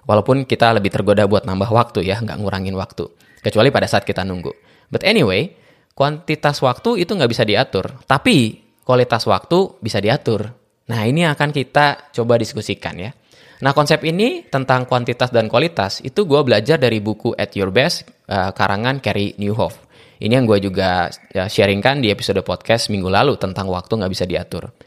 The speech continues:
Buku itu punya tagline begini, "Lakukan aktivitas terbaik pada waktu di mana kita berada dalam kondisi terbaik." Aktivitas terbaik adalah aktivitas yang membawa dampak terbesar dalam kehidupan kita,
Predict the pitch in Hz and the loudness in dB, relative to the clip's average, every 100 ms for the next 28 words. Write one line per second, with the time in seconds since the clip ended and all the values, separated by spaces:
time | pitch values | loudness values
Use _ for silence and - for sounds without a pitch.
0 | _ _ - 135 151 143 233 175 135 127 | _ _ 0 2 2 2 2 2 0 0
1 | 120 120 107 95 87 - _ - _ _ | 2 2 0 -4 -8 -12 _ -20 _ _
2 | - 123 156 151 226 190 165 147 135 135 | -4 0 2 2 0 0 -4 -2 -2 -4
3 | - 147 110 110 - - _ _ 131 123 | -2 0 2 2 0 -14 _ _ 0 4
4 | 120 107 - 185 190 120 113 110 107 113 | 4 2 0 -2 -2 -2 -2 -2 -4 -6
5 | - 127 127 - 104 104 110 117 110 101 | 0 0 0 -4 0 2 4 2 2 0
6 | 98 104 104 98 92 - 90 - - 98 | 0 -2 -4 -2 -4 -4 -6 -6 -8 -6
7 | 78 71 _ - _ _ _ _ _ _ | -6 -10 _ -20 _ _ _ _ _ _
8 | - - - 120 110 110 101 104 175 - | -8 -8 -4 0 0 2 2 2 2 0
9 | 98 92 - 107 107 151 - 127 107 101 | 0 0 -2 -6 -2 -2 0 0 2 2
10 | 101 98 98 98 113 101 - 190 131 107 | 2 0 0 -4 -2 -2 0 2 2 0
11 | 107 110 98 90 98 92 - 117 - | -2 -4 -4 -4 -6 -8 -4 -4 -4